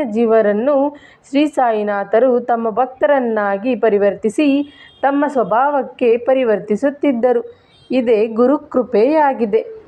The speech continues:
ಬಾಬಾ ಅವರು ಯಾವಾಗಲೂ "ನಾನು ಪರಮಾತ್ಮನ ಸೇವಕ" ಎಂದೇ ಹೇಳುತ್ತಿದ್ದರು. ಜನರನ್ನು ಸನ್ಮಾರ್ಗದಲ್ಲಿ ನಡೆಯಲು ಪ್ರೇರೇಪಿಸುತ್ತಿದ್ದರು. ಅವರು ಯಾರನ್ನೂ ನಿಂದಿಸುತ್ತಿರಲಿಲ್ಲ.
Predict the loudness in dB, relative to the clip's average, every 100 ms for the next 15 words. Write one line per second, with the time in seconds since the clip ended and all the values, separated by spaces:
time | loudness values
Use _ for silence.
0 | -20 _ -6 -2 0 0 0 0 0 0
1 | 0 0 -2 0 -2 0 0 0 0 -2
2 | -2 -2 -2 0 0 0 -2 -4 -2 0
3 | 0 0 2 2 2 0 -4 -4 -6 0
4 | 2 4 2 0 -2 -4 -4 0 0 -2
5 | -14 -20 -20 _ -4 0 2 2 2 0
6 | 0 0 0 0 -2 -2 -2 -2 0 -2
7 | -2 -2 -2 -2 -4 0 0 2 0 -2
8 | -2 -4 -2 -4 0 0 0 -4 -14 -20
9 | -20 -6 -2 -2 -2 -2 -2 -2 -2 -2
10 | -2 -2 -4 -4 -8 -12 -4 0 2 2
11 | 0